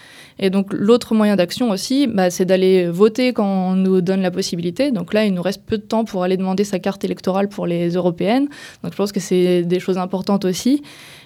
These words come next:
Et puis, euh, bah, éventuellement, de s'inscrire dans des actions non violentes. Donc, il y a plusieurs projets qui sont en cours pour lesquels il y a des actions non violentes qui sont menées, euh, notamment contre les banques qui financent, euh, des projets de...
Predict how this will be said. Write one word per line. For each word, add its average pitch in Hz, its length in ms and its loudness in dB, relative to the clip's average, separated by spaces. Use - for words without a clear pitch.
Et 190 140 8
puis, 247 360 2
euh, 190 160 8
bah, 185 100 8
éventuellement, 196 480 4
de 269 60 2
s'inscrire 233 420 -2
dans 220 120 4
des 196 180 2
actions 196 220 -2
non 202 120 4
violentes. 190 460 2
Donc, 190 240 -2
il 196 40 4
y - 20 6
a 185 100 4
plusieurs 214 480 0
projets 214 320 0
qui 220 120 -4
sont 196 140 -4
en 180 120 -2
cours 233 260 0
pour 175 100 0
lesquels 175 240 2
il 202 60 4
y 196 40 6
a 180 60 4
des 175 480 4
actions 180 260 -2
non 190 120 2
violentes 196 300 2
qui 214 120 -2
sont 180 160 -2
menées, 196 380 4
euh, 185 100 0
notamment 202 400 2
contre 208 360 0
les 196 280 6
banques 233 460 -2
qui 208 120 -4
financent, 208 500 0
euh, 185 340 4
des 180 120 4
projets 196 480 0
de... 175 680 2